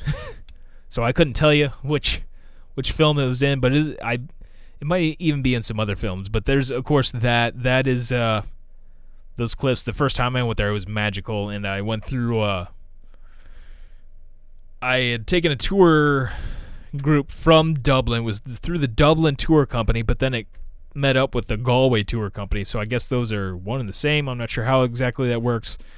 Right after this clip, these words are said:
but, uh, that was, like, pos-, that was definitely, like, the greatest tour. Well, th-, there's a toss-up between the greatest tour I've ever had in Europe was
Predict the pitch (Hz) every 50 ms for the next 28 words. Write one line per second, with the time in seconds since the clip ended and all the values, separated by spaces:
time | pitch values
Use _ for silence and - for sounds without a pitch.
0 | - - - - - - - - - - - - - 113 113 120 107 98 - -
1 | 120 110 104 101 98 95 92 92 101 104 120 117 120 127 135 147 - 147 139 123
2 | 113 101 98 107 104 101 101 - - - - - - - - - - - - 156
3 | 165 127 - - 127 - - 127 139 170 190 170 131 - 151 139 131 127 123 113
4 | 107 104 98 95 - - 110 98 - 120 113 120 113 104 - - - - - 110
5 | 107 107 - - 120 131 139 135 120 107 - - - - - - - - - -
6 | - - - - - - - 151 151 156 - - 196 196 175 170 - - 170 160
7 | 151 - 160 131 113 - - 160 147 131 120 113 110 101 117 135 123 110 - -
8 | - 135 127 117 107 101 104 104 101 98 95 107 107 104 101 98 98 95 90 -
9 | - - - - - - - - - - - - - - - - - 117 110 104
10 | 104 107 107 101 98 98 90 - 104 110 107 98